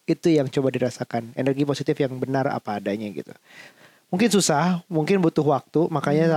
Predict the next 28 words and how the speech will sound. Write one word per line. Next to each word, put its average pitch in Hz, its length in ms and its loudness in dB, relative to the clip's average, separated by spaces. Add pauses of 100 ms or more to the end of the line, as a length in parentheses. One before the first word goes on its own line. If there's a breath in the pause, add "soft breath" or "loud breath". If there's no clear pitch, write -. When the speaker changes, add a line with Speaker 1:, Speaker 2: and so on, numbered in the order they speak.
(140)
Speaker 1:
sa-, - 160 -12
Nucha 143 320 -2
yang 135 160 0
saranin 131 400 0
tadi 135 220 2
ada 131 200 2
coba 127 200 0
journaling. 131 580 0 (320 loud breath)
Speaker 2:
Hmm. 196 180 -6
Speaker 1:
Coba 151 260 0
tulis 135 360 2 (140)
yang 139 120 -4
mana 127 220 -2
yang 127 80 -2
negatif, 123 400 -2
mana 139 160 0
yang 123 80 -8
positif. 139 560 -2
Dilihat 127 400 2
lagi, 127 240 -2
dipelajarin 127 560 0
lagi. 131 480 -2 (420 loud breath)
Kenapa 139 520 0
dia 147 160 2
negatif, 139 420 0
kenapa 143 480 0
dia 147 160 0
positif. 143 640 -2